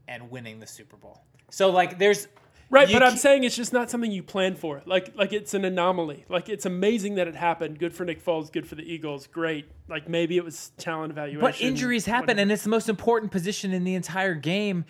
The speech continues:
Speaker 1: And if you can get marginally better and give yourself a chance to be in that conversation,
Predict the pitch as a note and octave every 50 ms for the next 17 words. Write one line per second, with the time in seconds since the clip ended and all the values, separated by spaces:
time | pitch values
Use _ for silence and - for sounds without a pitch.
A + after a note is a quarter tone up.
0 | - - C3+ - _ - F#3 F#3 F3+ F#3 F3 E3 - _ _ _ _ _ - F#3+
1 | G3+ F#3 G3 F3+ F#3+ A3 - - A3 G#3+ F#3+ E3+ D#3 F3 F#3 G3+ - - F#3 E3+
2 | E3 E3+ F3+ E3 F3+ F#3+ F#3+ F3+ E3 E3 E3 D3+ C3 D3+ C#3 C#3+ E3 F#3 G3 G3+
3 | G3 F#3+ _ _ - _ - E3+ E3 D3 F3 F3+ D#3+ F3+ E3+ - - F#3+ - -
4 | D#3 - - - - - C#3+ D3 F3+ F3+ - - - - E3+ D3+ E3 E3 F3 F3+
5 | F3 - - - - F3 F3 E3+ D#3+ - - D#3+ F3 - - G#3 G#3 G3+